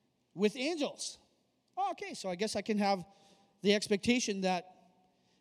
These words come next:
if the Bible tells me it's true, right? If the, is the Bible true or is it not true? It's true. Okay, so we, we have a consensus. It's true. So therefore, this statement is also true, that we have come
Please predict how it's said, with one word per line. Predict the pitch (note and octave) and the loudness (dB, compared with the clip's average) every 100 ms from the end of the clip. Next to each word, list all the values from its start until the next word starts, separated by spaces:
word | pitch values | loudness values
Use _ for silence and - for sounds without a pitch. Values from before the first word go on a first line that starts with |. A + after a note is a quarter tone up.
| - | -2
if | F#3+ | 0
the | F#3+ | 6
Bible | G#3+ B3 C4 | 6 6 4
tells | A#3+ A3+ | 2 2
me | G#3+ F#3+ | 2 -2
it's | - | -2
true, | - D4+ F3+ B3+ - - _ - | 4 6 6 0 -6 -20 _ 0
right? | F#3+ A3+ | 0 2
If | G#3+ | -4
the, | - _ - | -8 _ -4
is | A#3+ | -2
the | A3+ | 2
Bible | B3 C4+ C4+ | 2 2 -2
true | C#4+ D4+ B3+ | -8 -6 -4
or | |
is | G#3+ | -4
it | A3 | -4
not | G#3+ G3+ | -4 -4
true? | G3 D3+ _ _ _ _ _ _ _ _ _ _ _ | -6 -10 _ _ _ _ _ _ _ _ _ _ _
It's | B3 B3+ | 0 0
true. | - G#3 A2+ C#3 | 0 -4 -4 -4
Okay, | G#3+ F3 | 0 2
so | - G3+ | 0 0
we, | G#3+ G3+ | 0 4
we | G#3+ | 6
have | A3+ | 6
a | B3+ | 4
consensus. | C4+ - A#3+ A3+ F#3+ B3+ - - _ _ - _ _ | 2 4 4 2 0 -2 -4 -10 _ _ -20 _ _
It's | G#3+ G3+ - | -4 -2 -4
true. | - G#3+ C3 _ - - | 2 2 0 _ -20 -4
So | A#3+ | 2
therefore, | G#3 C4+ C#4 C4+ | 10 10 10 4
this | G#3 C4+ | 4 2
statement | - C#4+ B3 A#3+ | 2 0 0 -2
is | A3+ | -4
also | A3+ C4+ D4+ C4+ | 0 2 2 0
true, | G#3+ G#3+ F#3 | -6 -6 -4
that | G3 | -2
we | G#3+ G#3 | 0 0
have | G#3 D4 D#4+ - | 0 -2 -2 0
come | E4 E4+ A3 | 6 6 4